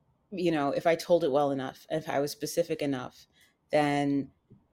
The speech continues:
people would understand regardless of what language it was in, if it was authentic and it was real and it was powerful and it was from the heart.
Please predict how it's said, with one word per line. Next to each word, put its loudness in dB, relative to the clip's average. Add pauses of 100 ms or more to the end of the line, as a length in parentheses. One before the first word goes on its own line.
people -4
would 6
understand -2
regardless 2
of -12
what -4
language -2
it -4
was -6 (260)
in, -10 (400)
if -2
it 2
was -4
authentic -4 (440)
and 0
it 0
was -4
real 2
and 2
it -4
was -6
powerful -2 (360)
and -4
it -2
was -2
from 0
the -2
heart. 0